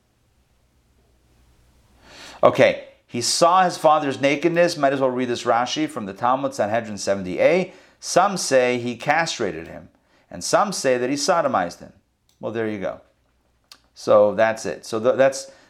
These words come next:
the sodomizing is only one opinion. The other one is castration. And the, the rationale for that, by the way,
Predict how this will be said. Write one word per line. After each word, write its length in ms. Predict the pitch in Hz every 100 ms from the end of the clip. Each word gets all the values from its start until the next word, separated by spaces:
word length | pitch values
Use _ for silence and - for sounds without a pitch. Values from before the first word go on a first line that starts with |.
| _
the 60 |
sodomizing 760 | 104 - 180 196 156 135 120 127
is 100 | 120
only 160 | 127 127
one 200 | 143 320
opinion. 360 | 113 90 80
The 60 | 113
other 160 | 180
one 120 | 151 123
is 120 | 113
castration. 560 | 117 107 175 160 - - _ _ _ _ _ _ _ _ _ -
And 640 | 117 117 117 113 110 107
the, 320 | 104 110 104 101
the 280 | 113 117 107
rationale 720 | 131 143 143 143 135 165 180
for 180 | - 117
that, 220 | 98 90
by 160 | 92
the 100 | 87
way, 380 | 85 76 80 110